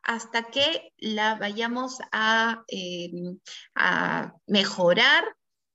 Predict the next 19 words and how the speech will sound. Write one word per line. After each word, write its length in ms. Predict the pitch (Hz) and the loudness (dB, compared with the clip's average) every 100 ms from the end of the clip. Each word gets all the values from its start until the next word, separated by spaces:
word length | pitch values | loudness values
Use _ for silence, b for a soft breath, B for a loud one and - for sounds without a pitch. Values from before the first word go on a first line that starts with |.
| - | 2
con 260 | 220 220 | 4 6
todas 220 | 226 254 254 | 6 8 8
las 200 | 254 247 | 4 2
novedades 760 | 240 190 202 247 254 320 330 | 2 2 4 4 2 -4 -10
que 60 | - | -16
está 300 | 196 - 202 | -12 -2 -2
comentándonos 760 | 226 214 190 190 190 196 202 202 | 0 0 0 -4 -4 -2 -2 -4
Emanuel. 540 | - - 196 220 226 B B - | -6 -4 0 0 -2 B B 0
Y 140 | 240 | 4
ahí, 420 | 240 302 339 349 - _ | 6 4 2 -2 -12 _
bueno, 260 | 220 240 - | 2 2 4
actualmente 560 | 208 202 330 359 277 233 | 2 4 2 2 0 2
ya 220 | 254 294 | 4 6
hay 80 | 240 | 4
publicidad, 840 | - 185 170 - 165 185 226 277 - - | -2 -6 -8 -8 -2 4 4 4 0 -12
así 260 | 185 - 202 | -14 -10 -4
que 120 | 208 | -2
también 720 | 160 156 202 262 285 302 - | -2 -2 0 4 6 4 2
aprovechamos 1040 | - - - 170 143 - 294 285 311 381 | -4 -4 -4 -2 -2 2 2 4 -2 -2